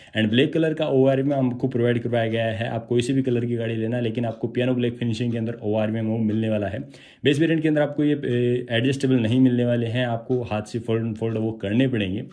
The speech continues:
टॉप एंड के अंदर आपको फुल इलेक्ट्रिक ये ओआरवीएम वो मिलने वाले हैं। ऊपर की ओर बात करें तो आपको रूफ रेल से वो इस टॉप एंड वेरिएंट के अंदर देखने को मिल जाएगी। साथ ही यहाँ पे आपको बड़ी सारी पैनोरामिक सनरूफ वो इस बार Mahindra ने प्रोवाइड करवाई है। सेगमेंट में सबसे बड़ी सनरूफ है वो, अ, Mahindra इस गाड़ी के अंदर प्रोवाइड करवा रही है।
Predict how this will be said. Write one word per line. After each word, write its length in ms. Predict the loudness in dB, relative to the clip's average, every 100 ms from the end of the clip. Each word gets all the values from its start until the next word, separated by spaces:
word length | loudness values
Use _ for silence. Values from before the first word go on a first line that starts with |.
| -20 -16 -2
टॉप 140 | 2
एंड 100 | 4 4
के 60 |
अंदर 160 | 4 2
आपको 220 | 0 -2
फुल 200 | 2 4
इलेक्ट्रिक 440 | 6 4 2 0
ये 80 | 0
ओआरवीएम 460 | 0 0 0 0 -2
वो 160 | 0
मिलने 340 | 0 0 0 0
वाले 220 | 0 -2
हैं। 200 | -4 -8 -10 -20 -4
ऊपर 180 | 2 4
की 80 | 4
ओर 80 | 2
बात 200 | 0 2
करें 140 | 0
तो 60 | 0
आपको 220 | 0 2
रूफ 220 | 4 4
रेल 140 | 2 4
से 80 |
वो 180 | 4 6
इस 180 | 4 0
टॉप 140 | 0 0
एंड 100 | 0
वेरिएंट 280 | 0 -2
के 60 | -2
अंदर 140 | -2 0
देखने 260 | -2 0 0
को 60 |
मिल 160 | 0 0
जाएगी। 300 | -2 -2 -2
साथ 260 | -2 -4
ही 60 | -2
यहाँ 140 | -2
पे 100 | -2
आपको 200 | -4 -4 -4
बड़ी 240 | 0 2
सारी 220 | 2 -2 -4 -4
पैनोरामिक 460 | -2 0 0 0 -2
सनरूफ 320 | -2 -2 -2
वो 280 | 0 -2 -4 -14 -4
इस 100 | -2
बार 140 | 0 2
Mahindra 320 | 2 2 2
ने 80 | 0
प्रोवाइड 260 | 0 0
करवाई 280 | 0 -2 -2
है। 140 | -4 -8 -18 _
सेगमेंट 380 | 2 4 6 4
में 60 | 4
सबसे 260 | 0 -2
बड़ी 160 | 0 0
सनरूफ 360 | 2 2 4 4
है 80 |
वो, 140 | 2 2 0 -2
अ, 100 | 0
Mahindra 340 | 2 2 2
इस 140 | 2 2
गाड़ी 180 | 0 0
के 60 |
अंदर 180 | 0 0
प्रोवाइड 320 | 0 -2 0
करवा 200 | 0 -2
रही 200 | 0 0
है। 160 | 0